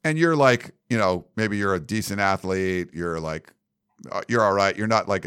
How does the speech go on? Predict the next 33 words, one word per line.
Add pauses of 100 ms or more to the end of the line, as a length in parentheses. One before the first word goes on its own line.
at
the
popular
table
at
lunch, (580)
but
you
get
invited
to
this
popular
party.
It
gives
you
an
opportunity (280)
to
kind
of, (460)
uh,
spread
your
wings
a
little
bit
and,
and
hang
with